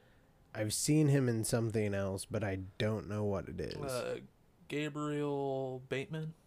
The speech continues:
Speaker 1: Uh-huh.
Speaker 2: Uh, I have no idea. Uh, have you seen Lights Out?
Speaker 1: No, I haven't, because I do not support stolen, stolen, uh, work.
Speaker 2: Uh, Outcast.
Speaker 1: Uh-uh.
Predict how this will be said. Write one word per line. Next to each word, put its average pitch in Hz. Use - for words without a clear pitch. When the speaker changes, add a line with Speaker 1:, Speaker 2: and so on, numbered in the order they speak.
Speaker 1:
Uh-huh. 110
Speaker 2:
Uh, 196
I 170
have 170
no 165
idea. 165
Uh, 110
have 117
you 117
seen 117
Lights 113
Out? 135
Speaker 1:
No, 131
I 123
haven't, 120
because 120
I 113
do 113
not 113
support 113
stolen, 107
stolen, 107
uh, 104
work. 107
Speaker 2:
Uh, 131
Outcast. 123
Speaker 1:
Uh-uh. 113